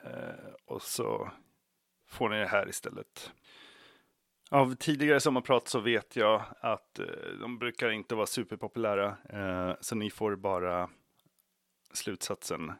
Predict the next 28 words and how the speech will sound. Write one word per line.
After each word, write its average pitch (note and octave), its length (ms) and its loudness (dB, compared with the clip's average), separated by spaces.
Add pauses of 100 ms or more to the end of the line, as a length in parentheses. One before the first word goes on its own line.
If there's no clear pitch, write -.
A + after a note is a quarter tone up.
(160)
eh, F2 180 -6
direkt - 800 -4 (1500)
och - 180 -16
hur G#2 100 -4
det F2 80 -2
påverkar F#2+ 420 -2
podcasten, F#2+ 640 -6
och G2+ 180 -10
så G2 100 -8
kan F#2 240 -8
ni, E2 300 -8
eh, C#2+ 240 -10 (840)
hänga F#3 220 6
kvar D3 240 10
och C3+ 380 6
lyssna A#2+ 320 0
på, G#2 640 4 (380)
eh, D2 420 -8
bakgrunden G#2+ 680 2
till F#2+ 140 -6
slutsatsen - 720 -6
om C3 240 -2
ni G#2 80 -4
känner - 260 -8
för - 180 -12
det. - 120 -14 (1600)
Här D3 380 10
kommer A2+ 400 4